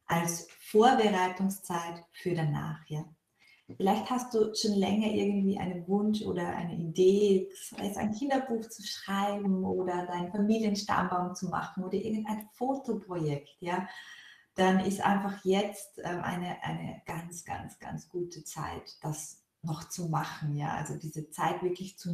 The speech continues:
nutzen, weil im Sommer willst du raus und, ähm, jetzt kannst du einfach diese Zeit für ein Projekt, das schon ganz, ganz lange liegt, nutzen, um dich auf deine wundervolle Zukunft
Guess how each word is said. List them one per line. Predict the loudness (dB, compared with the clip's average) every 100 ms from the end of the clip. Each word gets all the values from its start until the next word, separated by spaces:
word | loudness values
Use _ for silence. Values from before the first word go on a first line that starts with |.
| 4
nutzen, | 4 4 -2 -6 -4 -6 -8 -20 -2
weil | 0 0
im | 0
Sommer | 2 4 4
willst | 2 0 -4
du |
raus | -6 0 2 2 0 -4
und, | -4 -2 -4 -4
ähm, | -2 -2 -2
jetzt | -2 -4 -6
kannst | -4 -4 -2
du |
einfach | -2 -2 -6 -6
diese | -6 -6
Zeit | -6 -6 -6 -6
für | -4
ein | -2 -2
Projekt, | -2 -2 -2 -6 -10
das | -8
schon | -6
ganz, | -2 0 -2
ganz | -2 -4 -2
lange | 0 0
liegt, | 2 2 0 -2 _ _ _ _ _
nutzen, | 2 2 2 -4 0 0
um | 2 0 0 0
dich | 0 -2 -4
auf | -8 -6
deine | -4 -4 -2
wundervolle | -2 0 -4 -4 -4
Zukunft | -2 -4 -2 -4 -4